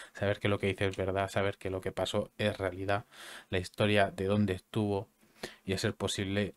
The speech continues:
encontrar información sobre el prisionero en concreto. Eh, ya os adelanto que hay más cartas, eh, de otras personas, de otras nacionalidades, y que, bueno,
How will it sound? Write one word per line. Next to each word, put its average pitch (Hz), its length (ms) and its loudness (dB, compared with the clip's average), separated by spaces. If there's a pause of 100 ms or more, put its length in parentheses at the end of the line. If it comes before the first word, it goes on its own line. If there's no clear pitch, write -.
(140)
encontrar 95 760 2
información 95 760 -2
sobre 92 580 -2
el - 120 -6
prisionero - 580 -4
en - 40 -8
concreto. - 580 -6 (800)
Eh, 98 800 4
ya 104 140 8
os 104 140 4
adelanto 104 500 4
que 95 160 0
hay 95 140 4
más 92 240 2
cartas, - 580 2 (840)
eh, 92 320 6
de 90 140 6
otras 101 380 4
personas, 117 600 0 (220)
de 101 140 2
otras 90 200 2
nacionalidades, 95 880 2 (1500)
y 120 120 2
que, 123 140 8
bueno, 87 320 4